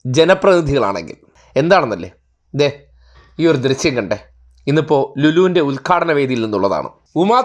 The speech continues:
തോമസിനെ ഉദ്ഘാടന വേദിയിൽ മുഖ്യമന്ത്രി അടുത്തേക്ക് ക്ഷണിച്ചു നിർത്തുകയാണ്. സ്വന്തം പാർട്ടിക്കാരിയല്ല, എന്നിട്ടും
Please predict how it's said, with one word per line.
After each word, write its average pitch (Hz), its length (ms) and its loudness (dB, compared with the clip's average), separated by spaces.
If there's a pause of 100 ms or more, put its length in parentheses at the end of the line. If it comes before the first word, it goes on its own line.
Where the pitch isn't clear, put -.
തോമസിനെ 208 460 -2 (340)
ഉദ്ഘാടന 226 420 4 (100)
വേദിയിൽ 170 280 0 (160)
മുഖ്യമന്ത്രി 233 440 2 (100)
അടുത്തേക്ക് 196 420 -2 (140)
ക്ഷണിച്ചു 175 360 0
നിർത്തുകയാണ്. 101 440 -4 (260)
സ്വന്തം 156 400 2
പാർട്ടിക്കാരിയല്ല, 151 640 0 (500)
എന്നിട്ടും 156 340 -2